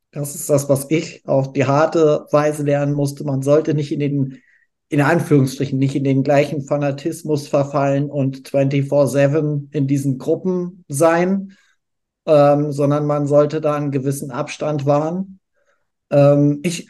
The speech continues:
also ich würd's eigentlich, ich würd's einfach nicht mehr machen. Ich, ich sehe es mittlerweile eher als verlorene Lebenszeit an, mich in solchen Foren aufzuhalten, leider,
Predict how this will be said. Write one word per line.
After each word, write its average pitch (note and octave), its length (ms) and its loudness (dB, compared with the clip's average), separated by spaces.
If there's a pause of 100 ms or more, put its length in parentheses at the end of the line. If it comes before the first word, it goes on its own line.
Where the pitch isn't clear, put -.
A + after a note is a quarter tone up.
(120)
also F#3+ 200 2
ich G#3 180 2
würd's A3 160 4
eigentlich, F3 520 0
ich - 120 -6
würd's G3 220 -4
einfach D3 240 -2
nicht B2+ 180 2
mehr D#3 140 -2
machen. C3 380 -6
Ich, C#3 220 -8
ich C#3+ 160 -8
sehe D#3 140 4
es D#3 100 0
mittlerweile D#3+ 540 4
eher D#3 320 2
als D3 420 -4 (680)
verlorene D#3 480 2
Lebenszeit E3 840 -2
an, F3 560 -8
mich D#3+ 220 0
in E3+ 120 2
solchen D#3+ 360 6
Foren E3 420 2
aufzuhalten, E3 1120 -2
leider, E3 720 2